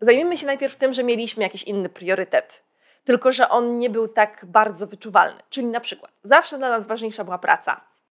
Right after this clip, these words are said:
Nie jestem zdziwiona, <laughs> szczerze mówiąc, że praca jest ważniejsza dla kogoś niż treningi, ale okej, no bo mówimy cały czas o rekreacji. No więc ważniejsza była dla mnie zawsze praca, ale praca była jakby taka bardzo, miała dobry flow. Było dobrze w pracy, nie było problemu,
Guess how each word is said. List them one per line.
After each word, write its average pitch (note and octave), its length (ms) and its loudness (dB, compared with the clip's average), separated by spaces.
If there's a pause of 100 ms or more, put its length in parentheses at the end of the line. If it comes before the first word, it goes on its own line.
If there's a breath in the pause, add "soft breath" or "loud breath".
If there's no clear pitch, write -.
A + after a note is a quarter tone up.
(600)
Nie G3 140 4
jestem F#3 500 4
zdziwiona, F#3+ 520 0
<laughs> - 20 -14
szczerze - 320 -6
mówiąc, A3 520 0 (380 loud breath)
że F#3 180 4
praca F#3+ 300 4
jest F3+ 200 0
ważniejsza F#3 420 -2
dla F3 100 -6
kogoś F#3+ 340 -10
niż E3+ 300 -18
treningi, - 560 -6
ale - 160 2
okej, G#3 300 2 (280 soft breath)
no F3 60 -12
bo - 180 -2 (180)
mówimy F#3+ 280 -4
cały F3+ 200 4
czas - 180 -12
o - 60 -6
rekreacji. - 600 -4 (520 soft breath)
No A3 100 6
więc B3 280 4
ważniejsza D4 420 0
była C#4 140 0
dla B3+ 100 2
mnie B3 140 -2
zawsze A#3 240 -6
praca, B3 360 2 (200)
ale G4 180 6
praca F4 300 2
była C#4 160 2
jakby B3+ 280 -2
taka A3+ 640 4
bardzo, D#4 320 0 (100)
miała C#4 200 2
dobry A3+ 220 4
flow. F#3 280 4 (180)
Było B3+ 300 4
dobrze G#3+ 320 4
w G#3+ 40 -12
pracy, G3 260 -10
nie C#4+ 80 -10
było D4 140 0
problemu, F3 640 0